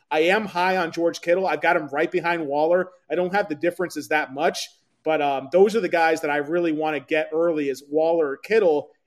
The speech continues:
if the value falls to me, although it, it's very difficult to draft Kelce because, man, I don't wanna take Kelce over a Najee Harris. Like, I don't wanna take Kelce over Stephon Diggs.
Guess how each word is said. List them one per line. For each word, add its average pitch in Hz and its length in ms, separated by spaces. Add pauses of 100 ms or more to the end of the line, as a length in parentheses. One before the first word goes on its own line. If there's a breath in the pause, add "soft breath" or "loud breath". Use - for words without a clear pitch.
(100)
if 180 200
the 170 100
value 156 400
falls 190 400
to 175 80
me, 139 360 (200)
although 165 360
it, - 120
it's 165 200
very 170 320
difficult 170 520
to 151 60
draft 143 340
Kelce 170 360
because, 143 320
man, 165 260 (260 soft breath)
I 175 120
don't 202 160
wanna 208 180
take 170 240
Kelce 160 340
over 147 240
a 139 40
Najee 143 360
Harris. 143 380
Like, 127 160
I 143 80
don't 170 140
wanna 175 200
take - 240
Kelce 156 360
over 147 140
Stephon 139 480
Diggs. 156 420